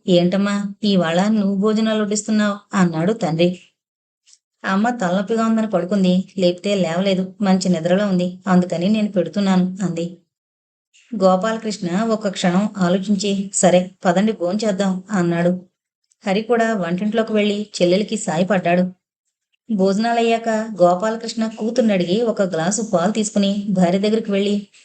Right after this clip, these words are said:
"కాత్యాయని, లే, ఈ పాలు తాగు" అంటూ లేపి పాల గ్లాసు నోటికి అందించాడు.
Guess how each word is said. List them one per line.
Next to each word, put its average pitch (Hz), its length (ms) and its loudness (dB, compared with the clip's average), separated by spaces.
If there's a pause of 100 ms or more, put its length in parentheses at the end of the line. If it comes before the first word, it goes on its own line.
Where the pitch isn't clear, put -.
(120)
"కాత్యాయని, 185 680 2
లే, 202 340 -2
ఈ 196 80 -2
పాలు 185 260 0
తాగు" 214 300 0 (440)
అంటూ 180 260 2
లేపి 180 520 -2
పాల 175 220 0
గ్లాసు 196 280 -2
నోటికి 185 340 0
అందించాడు. 175 440 0